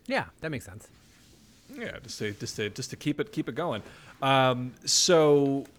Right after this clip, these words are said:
Speaker 2: I guess this is probably, I mean, it's for, for, for the meat of these, of these waves of content, of course, of the courses. Um, do you guys wanna talk about these, these new cups, uh,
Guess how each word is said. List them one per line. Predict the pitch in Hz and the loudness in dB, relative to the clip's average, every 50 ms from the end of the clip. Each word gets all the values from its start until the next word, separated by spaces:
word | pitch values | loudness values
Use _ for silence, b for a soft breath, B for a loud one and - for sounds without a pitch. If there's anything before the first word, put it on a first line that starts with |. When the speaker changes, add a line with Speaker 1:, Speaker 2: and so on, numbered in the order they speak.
| _ _ _ _ _ - - _ _ _ 82 85 95 | _ _ _ _ _ -20 -20 _ _ _ -20 -10 -2
Speaker 2:
I | 131 135 | 0 0
guess | 135 139 233 247 240 - - | 2 2 2 0 0 0 -2
this | 151 135 - | -2 -2 -2
is | 123 107 | -4 -4
probably, | - - 131 117 107 107 107 | -4 0 0 0 0 0 -2
I | 107 | -2
mean, | 117 127 | -4 -4
it's | 131 131 | -6 -6
for, | - - 151 | -6 -8 -8
for, | 123 - 147 135 117 | -4 -4 -4 -4 -4
for | - - - 135 | -8 -6 -6 -2
the | 120 117 | -2 -2
meat | 110 107 107 117 127 135 120 - - - | -2 -2 -2 -2 -2 -2 -2 -6 -10 -10
of | 117 107 98 - | -10 -10 -10 -10
these, | 104 98 95 95 92 92 92 92 - - - - - - - - - - _ | -12 -12 -10 -10 -12 -12 -10 -8 -6 -4 -4 -6 -8 -10 -16 -20 -20 -20 _
of | - 104 92 | -14 -12 -8
these | 98 95 92 92 95 | -6 -6 -6 -6 -10
waves | - 104 101 95 95 92 92 92 92 92 - - - - - - - | -14 -10 -8 -6 -4 -4 -4 -4 -6 -8 -10 -14 -10 -8 -8 -8 -8
of | 110 104 95 95 - | -8 -12 -14 -14 -14
content, | - - 120 113 110 101 92 - 107 90 90 92 | -14 -12 -10 -8 -10 -10 -12 -12 -12 -12 -12 -12
of | 90 - - | -14 -16 -14
course, | - 104 98 - | -14 -14 -12 -12
of | - - | -14 -18
the | 90 | -18
courses. | _ - - 220 226 - - - 87 92 107 - - - b b b b b b b b - | _ -2 2 2 2 2 0 -6 -10 -10 -8 -8 -8 -8 b b b b b b b b -8
Um, | 113 110 107 107 107 104 104 104 104 110 104 | -4 -2 0 0 0 0 0 0 -2 -6 -8
do | 110 123 | -6 -2
you | 127 | -2
guys | 123 120 | 0 0
wanna | 131 - | -2 -2
talk | - 135 127 - | 0 -2 -2 2
about | 135 131 123 - - | 0 0 0 0 -2
these, | 135 123 120 113 104 120 | -4 -2 -2 -2 -4 -6
these | 117 120 117 98 | -6 -6 -6 -4
new | 117 123 131 127 | -2 -2 -2 -2
cups, | 131 - - 151 196 - - - - - - - - - | -2 -2 0 0 0 0 -2 -6 -6 -4 -4 -4 -4 -4
uh, | 123 117 113 110 107 107 104 104 | -4 -4 -2 -2 -2 -2 -2 -4